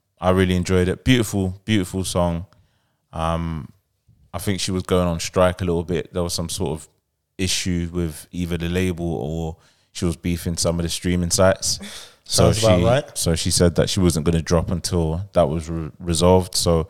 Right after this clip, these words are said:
Speaker 1: I presume that this is the case now. Um, Travis Scott, rumored to be dropping his album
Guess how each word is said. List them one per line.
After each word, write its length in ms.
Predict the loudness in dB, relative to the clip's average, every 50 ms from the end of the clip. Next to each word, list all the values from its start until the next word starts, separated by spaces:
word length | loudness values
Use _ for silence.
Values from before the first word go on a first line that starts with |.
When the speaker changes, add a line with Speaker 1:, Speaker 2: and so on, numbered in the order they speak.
| -10 -20 _ _ -4
Speaker 1:
I 60 | 2
presume 460 | 6 6 4 6 4 0 0 0 0 -2
that 180 | -4 -4 -4
this 120 | -6 -4 -4
is 60 | -4 -4
the 80 | -6
case 320 | -6 -2 -2 -2 0 0 0
now. 280 | 0 0 0 0 -2 -6 _ _ _ _ _ _ _ _ _ _ _ _ _ _ _ _ -4
Um, 800 | 0 2 4 4 4 4 4 4 4 4 2 2 0 0 -4 -6 _ _ _ _ _ _ _ _ _ _ _ _ _ 4
Travis 320 | 6 6 6 6 4 0
Scott, 300 | 4 6 6 6 6 6 2 -8 -20 _ _ _ _ _ _ _ -6
rumored 360 | 0 4 4 4 4 2 0
to 100 | -2 -4
be 260 | -2 0 0 0 0 -2
dropping 460 | 0 2 2 4 4 4 2 2 2
his 220 | 0 0 -2 -2 -4
album 880 | -4 -2 0 0 0 0 -2 -2 -2 -2 -2 -4 -4 -4 -4 -6 -8